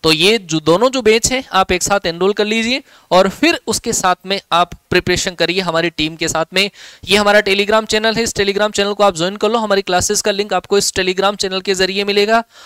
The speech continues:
और ये हमारी help desk टीम के number हैं जो आपकी help करेगी। अगर अब तक भी किसी बच्चे को समझ में नहीं आया हो कि सर बैच कैसे enroll करना, समझ नहीं आया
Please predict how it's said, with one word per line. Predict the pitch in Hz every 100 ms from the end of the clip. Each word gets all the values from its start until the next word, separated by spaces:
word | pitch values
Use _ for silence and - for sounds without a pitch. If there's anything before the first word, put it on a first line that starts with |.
| - -
और | 180 180 185 185 - _ -
ये | 180 240
हमारी | 254 196 185 202 - 202
help | 196 180
desk | 196 190 -
टीम | 190 190
के | 185
number | 170 170 175 175
हैं | 196 214 - - 143
जो | 180 208 -
आपकी | 160 - 190
help | 170 147 165
करेगी। | - 165 175 202 -
अगर | 175 202 -
अब | 170 -
तक | 269 254
भी | 240
किसी | 220 233
बच्चे | 202 - 220
को | 220
समझ | - 180 175
में | 208
नहीं | 214 220
आया | 190 196
हो | 208
कि | 214
सर | 208 220
बैच | 170 202 -
कैसे | 226 247
enroll | 247 196 202
करना, | 190 175 190
समझ | 170 170 226
नहीं | 247 160
आया | 131